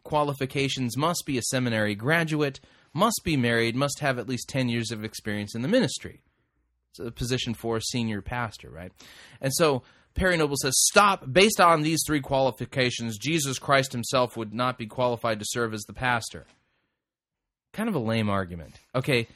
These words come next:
okay, um, Perry, Jesus Christ was God in human flesh.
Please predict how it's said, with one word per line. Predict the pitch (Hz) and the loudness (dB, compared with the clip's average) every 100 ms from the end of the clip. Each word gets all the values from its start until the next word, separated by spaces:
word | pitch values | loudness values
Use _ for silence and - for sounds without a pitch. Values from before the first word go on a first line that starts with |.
| - - _ - | -20 -20 _ -10
okay, | 120 98 - | -6 -6 2
um, | 123 120 113 101 - | 4 4 2 -6 -10
Perry, | - 104 110 170 202 _ _ _ _ _ - | -4 0 0 0 -2 _ _ _ _ _ -14
Jesus | 107 98 107 127 208 - | -6 -2 0 -2 -4 -6
Christ | - 165 131 131 - | -2 2 2 0 -2
was | 120 107 | -2 -2
God | 107 104 147 143 117 104 | -4 2 4 6 4 4
in | 104 120 | 0 -2
human | 113 123 147 131 113 | -2 2 4 6 4
flesh. | - 135 110 85 | 0 2 2 0